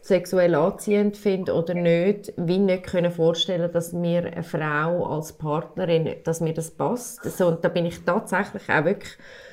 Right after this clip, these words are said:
in dem Klischee gefangen gewesen, dass ich brauche einen starken Mann neben mir, wo, weißt du, so ein bisschen so.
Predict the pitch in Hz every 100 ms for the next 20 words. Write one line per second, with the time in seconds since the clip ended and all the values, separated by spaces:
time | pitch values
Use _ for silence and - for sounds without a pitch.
0 | - - - 185 185 175 175 - 202 214
1 | - 220 185 185 - 190 180 190 185 -
2 | 196 185 175 - 190 185 196 165 180 170
3 | 165 165 135 - - - - - 165 151
4 | 185 208 202 208 202 196 202 202 208 180
5 | 165 180 202 - 202 202 190 196 208 254
6 | 269